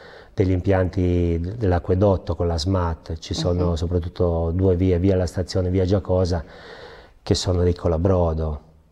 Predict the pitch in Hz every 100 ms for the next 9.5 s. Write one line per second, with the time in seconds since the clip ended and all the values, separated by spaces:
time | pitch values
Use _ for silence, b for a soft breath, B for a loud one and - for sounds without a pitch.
0 | _ - - 90 87 87 85 87 90 87
1 | 80 90 85 87 90 - 90 85 82 -
2 | 95 87 82 87 87 87 85 - - 143
3 | - - 85 85 - 85 92 85 92 87
4 | 95 98 90 87 87 101 92 85 82 78
5 | B B B - 95 98 - 101 - 87
6 | 85 87 85 85 82 - 104 92 - -
7 | - 90 - 101 90 92 92 92 87 85
8 | 95 90 90 92 87 85 87 82 82 82
9 | 92 85 80 78